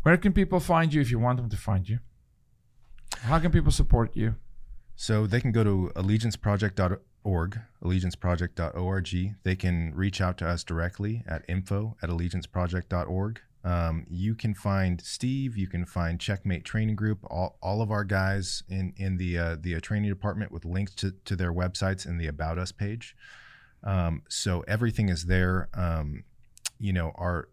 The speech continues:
Speaker 2: our, our biggest need are supporters.
Speaker 1: Okay.
Speaker 2: We, we need volunteers. We need funding, um, because, you know, every time we, we have this conversation, even with concerned parents, uh, there's this almost sigh of re-,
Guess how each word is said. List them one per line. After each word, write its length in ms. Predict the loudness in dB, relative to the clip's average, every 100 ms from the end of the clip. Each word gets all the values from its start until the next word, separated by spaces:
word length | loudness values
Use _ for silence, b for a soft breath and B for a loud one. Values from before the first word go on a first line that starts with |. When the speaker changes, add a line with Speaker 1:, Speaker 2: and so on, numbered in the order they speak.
| _
Speaker 2:
our, 200 | -4 -4
our 140 | -2 -4
biggest 400 | 0 0 0 0
need 400 | 2 2 2 -2 -6
are 300 | -4 -4 -4
supporters. 680 | -8 -8 -8 -10 -12 -16 -18 _ _ -14
Speaker 1:
Okay. 120 | -2 0
Speaker 2:
We, 180 | 0 -4 _
we 140 | -4 -2
need 180 | -2
volunteers. 840 | -4 -4 -4 -6 -6 -4 -4 -6 -6
We 140 | -6
need 240 | -4 -6
funding, 560 | -6 -6 -4 -4 -6 -8 -12
um, 280 | -12 -12 -12 -12
because, 520 | -12 -10 -10 -10 -10
you 100 | -8
know, 140 | -8 -10 b b b b b
every 220 | -4 -2 0
time 260 | 0 2
we, 240 | 2 0 -2
we 140 | -4
have 160 | -2 -2
this 120 | -2
conversation, 640 | -4 -4 -4 -2 -2 -2 -4
even 260 | -2 -2
with 160 | -2 -4
concerned 400 | -6 -4 -6 -6
parents, 560 | -4 -4 -4 -8 -14 -14 b b b b b -8
uh, 220 | -6 -4 -6
there's 440 | -6 -2 0 0 -2
this 440 | -2 -2 -6 -6 -6
almost 340 | -4 -2 -2
sigh 200 | 0 2
of 180 | 2
re-, 80 | -2